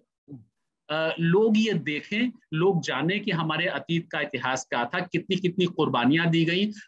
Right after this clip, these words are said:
हम आजाद हो गए हैं, हम, हमारे पास आज बेहतर संविधान है, हम आजाद हैं। हम यूं ही आजाद नहीं हो गए, हमारी आजादी के लिए बड़े बड़े नेता तो हैं,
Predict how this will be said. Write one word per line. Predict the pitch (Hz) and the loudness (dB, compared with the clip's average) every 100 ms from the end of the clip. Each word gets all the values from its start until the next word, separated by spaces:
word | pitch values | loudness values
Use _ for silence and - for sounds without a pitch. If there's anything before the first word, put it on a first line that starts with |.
| - | -6
हम | 156 156 | -4 0
आजाद | 143 139 165 180 | 0 0 2 4
हो | 160 | 4
गए | 151 156 | 2 0
हैं, | 180 180 | -2 -2
हम, | 165 165 - | 0 -2 -2
हमारे | 135 143 156 | -2 -2 -2
पास | 156 143 | -2 -2
आज | 143 | -4
बेहतर | 143 123 127 160 | -4 -4 -4 -4
संविधान | - 135 120 120 131 147 | -4 -2 -2 -2 -2 -2
है, | 151 | -2
हम | 143 - | -4 -4
आजाद | 113 123 135 139 | -4 -2 -2 -2
हैं। | 196 - _ - | -4 -10 _ 0
हम | 185 | 0
यूं | 147 185 | 2 4
ही | 233 | 4
आजाद | 226 185 196 175 | 4 2 0 0
नहीं | 180 175 | 2 2
हो | 147 | 0
गए, | 143 127 - - | -2 -4 -8 -6
हमारी | 156 156 190 | -2 2 2
आजादी | 208 143 135 131 143 208 | 2 2 0 0 0 0
के | 208 | 2
लिए | 185 214 | 2 2
बड़े | 156 151 | 0 0
बड़े | 196 208 | 0 0
नेता | 208 208 226 226 | 0 -2 -4 -2
तो | |
हैं, | 214 160 | -2 -2